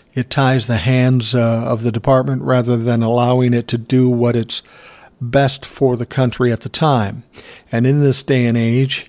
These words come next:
if it isn't overturned, I fear Trump may run again just to avoid criminal indictment if it hasn't caught up with him by that time. The wheels of justice turn ever so slowly at that level. Again, thank you for your insights.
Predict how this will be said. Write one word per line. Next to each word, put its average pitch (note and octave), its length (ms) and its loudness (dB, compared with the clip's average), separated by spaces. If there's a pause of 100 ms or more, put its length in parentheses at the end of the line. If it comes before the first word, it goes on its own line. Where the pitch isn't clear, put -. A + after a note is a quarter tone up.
if A#2+ 180 -2
it B2 100 0
isn't C#3 380 0
overturned, A#2+ 680 0
I C3 160 -2
fear A#2+ 260 0
Trump C#3 360 -2
may B2 180 0
run C3+ 260 2
again B2+ 460 0 (340)
just - 280 -4
to C3 120 2
avoid A2+ 460 -2
criminal B2 480 0
indictment A#2+ 720 0 (460)
if C3 160 0
it A2 100 -2
hasn't B2 460 -2
caught B2 320 2
up B2+ 200 0
with A#2 140 0
him A2 220 0
by A2+ 160 0
that A2 300 -2
time. A#2+ 460 -2 (460)
The B2 80 -2
wheels B2+ 360 2
of A2+ 80 -4
justice C3 600 -2
turn C#3+ 320 0
ever C3 320 0
so B2 220 -2
slowly B2+ 580 0
at A2 140 -6
that A2+ 220 0
level. A2 420 -2 (560)
Again, C#3 300 2
thank D3 300 0
you C3+ 60 -2
for C3 220 2
your B2 180 2
insights. - 920 -2